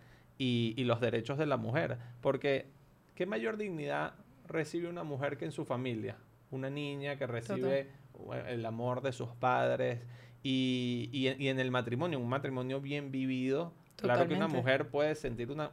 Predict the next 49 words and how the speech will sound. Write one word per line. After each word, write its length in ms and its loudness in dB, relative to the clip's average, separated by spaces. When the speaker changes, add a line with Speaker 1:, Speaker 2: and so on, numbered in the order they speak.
Speaker 1:
un, 220 -6
una 220 -2
grandísimo 560 0
valor, 360 0
un 100 -2
grandi-, 320 -2
una 180 -4
grandísima 380 2
Speaker 2:
No, 60 4
pero 120 4
es 60 -2
que 100 6
se 100 4
Speaker 1:
dignidad. 140 6
Speaker 2:
siente, 580 4
no 180 0
es 100 0
que 140 2
pudiese, 640 2
se 140 -2
siente 320 2
Speaker 1:
Exacto. 160 2
Speaker 2:
realmente. 640 0
O 40 -20
sea, 220 8
creo 260 6
que, 300 6
bueno, 180 6
no 120 2
voy 100 8
a 40 10
hablar 240 8
en 80 0
números, 280 -2
obviamente, 360 0
porque 180 -6
no 100 -4
tengo 220 -2
idea, 320 6
pero 500 2
estoy 1080 -2
casi 280 0
segura 360 4
que 140 0
puede 320 0
ser 160 -2
hasta 220 -4
la 80 -4
mayoría. 580 -4